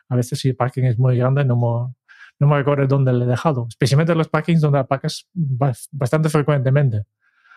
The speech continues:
porque entonces ya no te recuerdas que, eh, este me parece que estaba en, en, en la parte azul con, con un faro, ¿eh? Porque siempre pones esos símbolos, pero no sé si me recuerdo porque lo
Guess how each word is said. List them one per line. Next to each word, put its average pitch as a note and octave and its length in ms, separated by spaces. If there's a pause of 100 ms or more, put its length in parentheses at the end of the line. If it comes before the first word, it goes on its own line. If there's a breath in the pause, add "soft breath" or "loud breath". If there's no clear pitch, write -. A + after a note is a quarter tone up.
(160 soft breath)
porque C3+ 140
entonces C3+ 300
ya C3+ 100
no C#3+ 100
te C#3+ 100
recuerdas C3+ 340
que, C3+ 180
eh, B2 300
este D3 500
me C#3+ 240
parece C#3+ 300
que D#3+ 80
estaba D3+ 340
en, C3 240 (560 loud breath)
en, B2 400
en B2 140
la A#2+ 80
parte - 240
azul F#3 440
con, B2+ 600
con B2 160
un A#2 100
faro, F3 500 (120)
¿eh? C3+ 160
Porque A2+ 160
siempre B2+ 180
pones B2 240
esos - 140
símbolos, D3 340
pero C3 240
no D#3 140
sé F3+ 160
si E3+ 360 (840)
me D3 260
recuerdo C#3 600
porque C3+ 260
lo B2+ 140